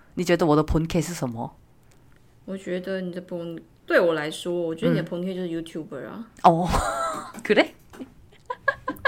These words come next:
Speaker 2: 就是应该是说，在你的生活当中占比例占最大的吧。
Speaker 1: 맞아，我是觉得蛮有趣的，拍影片蛮有趣的。
Speaker 2: 对啊，而且因为就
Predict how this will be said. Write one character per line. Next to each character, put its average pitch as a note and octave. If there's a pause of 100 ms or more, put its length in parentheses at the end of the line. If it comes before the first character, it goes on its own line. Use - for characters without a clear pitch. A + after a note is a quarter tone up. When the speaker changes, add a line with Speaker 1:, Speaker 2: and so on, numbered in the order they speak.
Speaker 2:
就 G4
是 G#4 (220)
应 F4+
该 F#4+
是 F#4+
说， D#4+
在 D#4+
你 F3+
的 D#3+ (880)
生 B3
活 F3+
当 F#3+
中 G3
占 F3+
比 D#3+
例 F3+
占 E3
最 D#3+
大 -
的 C#3
吧。 - (1040)
Speaker 1:
맞 D3+
아， C#3
我 D3+
是 E3+
觉 E3+
得 D#3
蛮 D3
有 B2+
趣 -
的， - (300)
拍 F3+
影 C3
片 F#3
蛮 D3+
有 C#3
趣 -
的。 - (680)
Speaker 2:
对 A#3+
啊， F#3
而 A#3+
且 C#4+
因 D4+
为 C#4+ (100)
就 C4